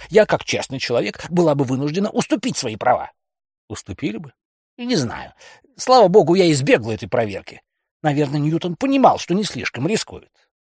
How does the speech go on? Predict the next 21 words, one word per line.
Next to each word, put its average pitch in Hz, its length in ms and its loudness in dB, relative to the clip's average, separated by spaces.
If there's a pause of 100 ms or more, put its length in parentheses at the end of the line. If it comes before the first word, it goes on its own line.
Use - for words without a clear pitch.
(280)
Почти 214 340 0
все 156 220 2
книжные 117 460 -4
черви 208 340 -2
повенчаны 143 600 2
с - 100 -4
работой. 85 460 -2 (200)
Так, - 180 -4
читаем 175 280 0
дальше. - 320 -6 (640)
«Затем 220 600 4
вам 165 360 6 (460)
или 214 160 0
вашему 220 400 4
назначенцу 202 920 2 (440)
надлежит 220 500 0
отыскать 196 680 4
среди 165 360 0
университетских 202 960 0
коллег 170 560 2 (300)
тех, - 480 0